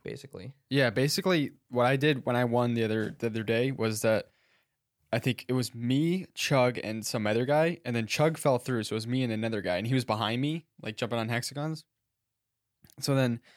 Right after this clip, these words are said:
Speaker 2: I realized that he was behind me, and I realized that we had almost, like, we had, like, maybe five or six each, like, little platforms that we can jump on before we were done. So I,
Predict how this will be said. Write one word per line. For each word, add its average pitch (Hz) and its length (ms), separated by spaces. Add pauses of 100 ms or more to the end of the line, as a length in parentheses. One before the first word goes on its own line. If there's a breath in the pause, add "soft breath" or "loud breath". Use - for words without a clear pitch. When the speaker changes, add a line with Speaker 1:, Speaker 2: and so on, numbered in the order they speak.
(140 soft breath)
Speaker 2:
I - 80
realized 139 340
that 120 120
he 127 60
was 123 140
behind 113 380
me, 139 120
and 117 200
I 107 60
realized 117 300
that 107 180
we 120 100
had 123 320 (100)
almost, 113 420 (320)
like, - 160 (360)
we 131 80
had, 135 140
like, 113 160
maybe 117 180
five 113 640
or 101 60
six - 500
each, 117 360 (200)
like, - 220
little 120 280
platforms 117 460
that 107 100
we 110 60
can 107 80
jump 101 240
on 131 140
before 110 200
we 107 140
were 104 100
done. 107 320 (540 soft breath)
So - 160
I, 113 140